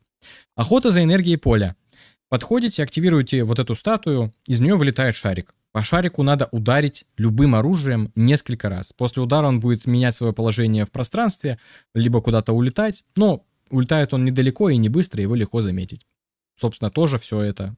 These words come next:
з-, делаете. Последовательная тайна, тоже изи. Наступаете на определённую плиту, которая темнее, чем другие.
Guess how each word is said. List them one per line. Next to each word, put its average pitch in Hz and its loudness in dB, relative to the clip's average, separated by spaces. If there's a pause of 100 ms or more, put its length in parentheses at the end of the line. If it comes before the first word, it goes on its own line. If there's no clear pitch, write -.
з-, - -12
делаете. 98 -6 (480)
Последовательная 196 0
тайна, 110 -2
тоже 113 2
изи. 104 -2 (240)
Наступаете 160 -2
на 139 -2
определённую 147 2
плиту, 170 -6
которая 151 -2
темнее, 139 0
чем 123 -2
другие. 113 -2